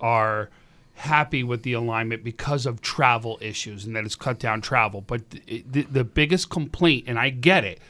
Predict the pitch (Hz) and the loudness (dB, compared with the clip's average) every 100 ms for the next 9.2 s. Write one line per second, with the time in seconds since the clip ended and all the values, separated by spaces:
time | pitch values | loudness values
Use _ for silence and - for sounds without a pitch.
0 | - - 131 135 131 131 - 143 147 151 | -20 -4 2 2 2 -4 -2 0 2 2
1 | 147 147 135 123 120 - 131 117 - - | 2 2 2 0 -4 -2 -2 -2 -2 0
2 | 127 92 92 - - - - - - 135 | 0 0 -6 -10 -16 -20 -20 -14 0 0
3 | 139 - 175 190 196 175 165 156 151 156 | 2 6 6 6 2 0 0 0 2 2
4 | 135 - - 127 - - 190 156 98 98 | 0 0 -4 0 2 4 6 4 2 -8
5 | - - _ - - 165 160 160 156 147 | -16 -20 _ -16 -2 2 4 6 6 6
6 | 156 160 156 - - 151 147 131 - 165 | 6 4 2 0 2 4 4 0 2 4
7 | 156 147 147 131 123 110 151 147 - 135 | 4 4 0 0 -2 2 4 4 2 -6
8 | - 131 117 - 143 120 - - 139 90 | -6 -4 0 0 0 0 -2 0 0 0
9 | 90 - | -6 -10